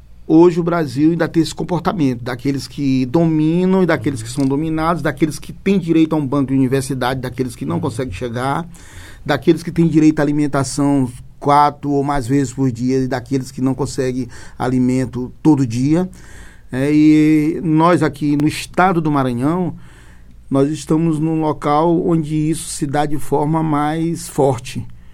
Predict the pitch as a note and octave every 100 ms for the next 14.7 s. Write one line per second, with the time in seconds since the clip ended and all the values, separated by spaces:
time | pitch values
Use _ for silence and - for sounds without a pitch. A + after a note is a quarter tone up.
0 | - - - - B2 C3 C#3 C#3 C3 C3
1 | C3+ C3+ C3 C3 C3 B2+ C3 C3 C3 B2+
2 | A#2+ A#2 A#2+ G#2 G#2+ A2+ A2+ A2+ F#3 E3+
3 | C3+ B2 C#3+ E3+ - A#2 A#2 A#2+ A2 A2+
4 | A2 A2+ - A#2 A2+ A2+ A2+ A2+ A2+ A2+
5 | - - G#2 A2 - B2 A#2 G#2 A#2 A2+
6 | A2+ C3 C3+ C3+ E3 E3+ - - - -
7 | - - - - D3 D3 D#3+ F#3 - F#3
8 | E3+ - D#3 D#3+ D#3+ D#3+ C#3+ D3 D#3+ E3
9 | - E3 E3 D#3+ D#3+ D#3 D3 C#3+ C#3+ -
10 | - - - - - C3+ B2 E3 F3+ E3
11 | E3+ E3+ C#3+ D3 C#3+ A#2 - - - -
12 | - - - A#2+ E3 B2 D3 D3+ - G3+
13 | B3+ A3+ D3 D#3 C#3 C#3+ B2+ C#3+ D3+ C#3+
14 | C3 D3 E3 F#3+ E3+ -